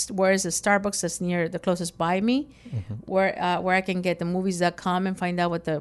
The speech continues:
Speaker 1: how to buy the ticket online already, so I don't have to stand in line anymore at the theater. We want everything now. There's no longer a deferred gratification, I think, nowadays, right?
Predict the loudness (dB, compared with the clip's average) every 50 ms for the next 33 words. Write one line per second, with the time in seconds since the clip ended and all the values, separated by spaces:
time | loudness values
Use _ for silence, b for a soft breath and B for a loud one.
0 | -4 -4 -2 0 2 2 2 2 0 0 -2 -4 -2 -2 -2 0 0 0 0 0
1 | 0 0 2 2 2 2 2 2 2 2 2 0 0 0 0 0 0 0 -2 -4
2 | -4 -6 -4 -2 -2 0 0 -2 -2 -2 -2 0 0 0 0 0 2 2 2 2
3 | 0 -2 -6 -4 -2 0 2 2 0 0 B B B B B B B B -2 0
4 | 2 2 2 2 0 0 0 0 0 0 0 0 0 0 0 0 0 0 -2 -2
5 | -4 -4 -4 -2 0 0 2 2 0 2 2 0 0 0 -2 -4 -2 -4 -4 -2
6 | -2 -2 -2 -2 -4 -6 -6 -4 -4 -4 -4 -4 -4 -2 -2 -4 -4 -4 -4 -4
7 | -4 -4 -4 -4 -2 -2 0 0 0 -2 -2 -4 -4 -2 -2 -2 -2 -4